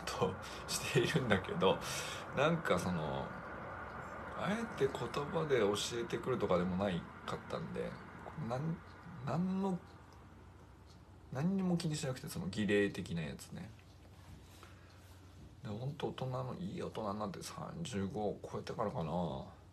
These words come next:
「あ、そういう風にフォーマットができてるんですか」っていう儀礼的なやつね。で、やるようになっ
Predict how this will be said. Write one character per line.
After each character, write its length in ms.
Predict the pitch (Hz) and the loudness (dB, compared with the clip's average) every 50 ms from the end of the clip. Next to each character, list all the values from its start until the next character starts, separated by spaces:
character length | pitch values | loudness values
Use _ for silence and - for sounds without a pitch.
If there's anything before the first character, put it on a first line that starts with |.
| - - - - - - - 101 90 87 82 - - - - - - - - - - - - - - - - - - - - - - - | -20 -20 -20 -20 -20 -16 -12 -10 -8 -8 -8 -8 -8 -10 -10 -10 -10 -10 -12 -14 -14 -16 -18 -20 -20 -20 -20 -20 -20 -20 -20 -20 -14 -10
「あ、 100 | - 90 - - - - - - - - | -10 -10 -10 -10 -14 -18 -20 -20 -18 -16
そ 320 | - - 110 110 120 131 | -10 -8 -6 -4 -4 -4
う 40 | 131 | -4
い 160 | 135 135 135 | -4 -2 -2
う 40 | 135 | 0
風 200 | 135 147 135 113 | 2 2 4 4
に 240 | 92 82 - - - - - - - - - - - - - - - - - - - | 4 2 0 -2 -6 -10 -14 -18 -20 -20 -20 -14 -14 -14 -12 -12 -14 -16 -16 -4 2
フ 80 | 104 | 2
ォ 40 | 98 | 4
ー 40 | 92 | 4
マ 120 | 98 98 | 6 4
ッ 40 | 104 | 4
ト 140 | 101 - 104 | 4 2 2
が 160 | 95 - - - | 2 2 2 0
で 120 | - 110 | 0 -2
き 100 | - - | -2 0
て 120 | - - - | 0 0 0
る 100 | - - | 0 -2
ん 60 | - | -6
で 80 | - | -8
す 100 | - - | -8 -6
か」 100 | - - - | -6 -6 -6
っ 20 | - - - | -8 -10 -14
て 80 | - - | -14 -12
い 100 | - - | -12 -12
う 60 | - - - - - - - - - - - - - - | -12 -14 -16 -18 -20 -20 -20 -20 -20 -20 -20 -16 -8 -2
儀 120 | 104 98 | 0 2
礼 180 | 90 90 85 82 | 2 2 2 0
的 200 | - 90 85 - | 0 -4 -4 -4
な 100 | 71 73 | -6 -8
や 60 | - | -8
つ 120 | - - - | -10 -10 -10
ね。 180 | - - - - - - - - - - - - - - - - - - - - - - - - - - - - - - - - - - - - - - - - - - - - - - - - - - - - - - - - - - - - - - - - - - - - - 117 117 120 127 | -8 -8 -8 -10 -14 -18 -20 -20 -20 -20 -20 -20 -20 -20 -20 -20 -20 -20 -20 -20 -20 -20 -20 -20 -20 -10 -6 -6 -4 -4 -6 -8 -10 -14 -16 -16 -18 -18 -18 -20 -20 -20 -20 -20 -20 -20 -20 -20 -20 -20 -20 -20 -20 -20 -20 -20 -20 -20 -20 -20 -20 -20 -20 -20 -20 -20 -20 -10 -8 -6 -6 -4 -4
で、 460 | 143 139 135 131 127 120 107 82 101 | -2 -2 -2 0 -2 -2 -2 -2 2
や 180 | 101 110 120 151 175 | 4 4 4 6 4
る 140 | 202 214 214 | 4 2 2
よ 200 | 214 208 196 175 | 2 0 0 0
う 20 | |
に 100 | 151 135 | 0 0
な 120 | 117 104 92 | 0 0 0
っ 60 | 87 | -2